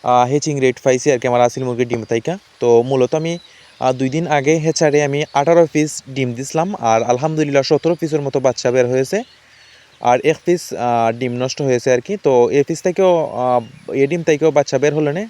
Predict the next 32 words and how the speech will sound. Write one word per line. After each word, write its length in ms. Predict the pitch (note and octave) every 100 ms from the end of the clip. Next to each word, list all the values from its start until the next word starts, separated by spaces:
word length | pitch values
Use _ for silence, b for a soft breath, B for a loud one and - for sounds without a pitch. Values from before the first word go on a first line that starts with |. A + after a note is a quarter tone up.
| F#3
আহ, 160 | - A#2
মূলত 420 | B2+ B2 C#3 C#3 - b b b -
সময় 240 | D3 B2+
মতো 320 | C3 E3 D#3+ A#2+ C3+
ডিমটাকে 380 | C3+ C#3+ D#3
বে-, 520 | C3+ - B2+ B2+ B2 B2
না 240 | C#3 B2+
ভেঙে 280 | A#2+ D#3+ E3+
দেওয়ার 200 | D#3 B2+
কারণে, 280 | C3+ C3+ E3+
আহ, 480 | A3+ - A#2 A2+
ভিতরে 260 | A#2+ C3 C3+
বাচ্চা 260 | B2+ A#2+ B2
মারা 220 | A#2+ G#2+
গেছে 200 | A2+ C#3
আর 80 | A#2
কি। 140 | D#3+
তো 140 | D3+
আমি 280 | B2+ B2 B2+ - b b b b _ _ _ _ _ _ _ _ -
ডিম 220 | C3+ C#3
থেকে 260 | C3 D3+ E3+
ভালো 300 | D3 D3 D3
হ্যাচিং 280 | C#3 D3 C#3
রেট 160 | B2+ -
পেতে 200 | C3+ C3+
চাইলে 300 | B2 C3 C3 D3+
কয়েকটা 420 | C#3 B2+ - B2+ B2
কারণ 240 | B2+ B2
আছে, 280 | B2 - E3
ও 180 | G3 B2+
কারণগুলো 500 | B2 B2 C3 C3 C3+
যদি 240 | B2+ B2+